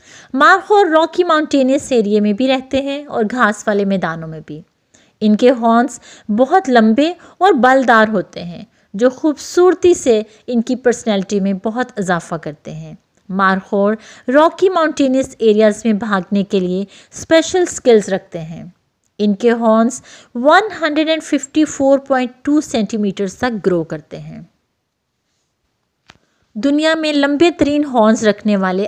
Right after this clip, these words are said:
अनयूजुअल से एनिमल्स में थर्ड नंबर पे आती हैं स्मिस्टर हॉर्न ऑरेक्स।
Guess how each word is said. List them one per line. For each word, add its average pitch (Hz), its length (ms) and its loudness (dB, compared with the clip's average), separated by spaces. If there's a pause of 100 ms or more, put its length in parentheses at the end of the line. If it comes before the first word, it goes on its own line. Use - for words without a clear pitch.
(120)
अनयूजुअल 277 480 2
से 240 200 -2
एनिमल्स 185 540 -4
में 175 180 -12 (340)
थर्ड 339 280 4
नंबर 269 260 2
पे 262 140 2
आती 208 400 0
हैं 214 160 0
स्मिस्टर 262 680 0
हॉर्न 208 460 2
ऑरेक्स। 165 540 -2